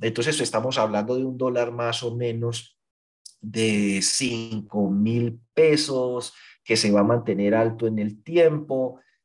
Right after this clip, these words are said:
y esos cinco mil pesos, eh, del dólar le pegan a la inflación y le pegan un poco de cosas que golpean a la clase media. Yo no sé si ustedes habrán visto, bueno, a todo el mundo, ¿no? Pero no sé si ustedes habrán visto ya las protestas de las uni-, de los estudiantes de las universidades,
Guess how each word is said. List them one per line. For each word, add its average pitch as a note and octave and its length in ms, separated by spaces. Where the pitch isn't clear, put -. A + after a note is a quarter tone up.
y C3 260
esos D#3+ 280
cinco F3 320
mil F3+ 220
pesos, E3 500
eh, A2+ 340
del C#3+ 280
dólar D3 420
le B2+ 100
pegan C3+ 300
a C#3+ 40
la D3 100
inflación C#3+ 420
y C3+ 60
le G#2+ 100
pegan G#2+ 300
un - 100
poco C3 200
de - 60
cosas A#2 280
que A#2+ 100
golpean G2+ 560
a G2+ 80
la F2 220
clase F#2 320
media. C#3 480
Yo F2+ 160
no G#2+ 80
sé A#2 100
si A#2 80
ustedes A#2 340
habrán G2+ 300
visto, A#2 280
bueno, C#3+ 120
a - 60
todo D#3 140
el G3+ 40
mundo, G#3 220
¿no? F3 220
Pero B2+ 200
no C3 100
sé D#3 100
si D#3 80
ustedes D3+ 260
habrán A#2+ 240
visto C3+ 340
ya B2+ 260
las B2 180
protestas A2+ 680
de G#2 100
las F#2+ 140
uni-, F#2+ 300
de F#2+ 80
los F#2 120
estudiantes G2 400
de A#2 80
las G2+ 140
universidades, F2+ 880